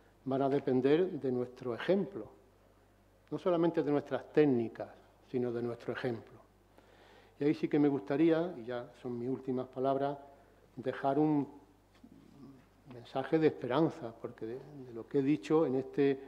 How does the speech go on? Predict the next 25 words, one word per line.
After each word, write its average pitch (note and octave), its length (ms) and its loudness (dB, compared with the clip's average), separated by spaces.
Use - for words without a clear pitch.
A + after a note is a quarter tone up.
eh, C3 520 -8
en B2+ 60 -8
este C3+ 300 -4
grupo C#3+ 560 4
complejo C3 720 -2
de, B2+ 540 -2
de, A#2 500 -8
de B2+ 140 -6
deseos, D3 540 4
en C3 200 -4
realidad B2+ 560 0
tenemos C3+ 440 0
una C3 140 -2
tarea C3 440 -2
única, B2+ 420 -4
única. C#3+ 460 4
Y C3 80 -6
ahí C3+ 160 -2
sí D3+ 220 -4
que D3+ 100 0
me C#3 100 2
gustaría C#3 640 0
ser C#3+ 400 2
especialmente, C3+ 1160 2
eh, A#2+ 680 -8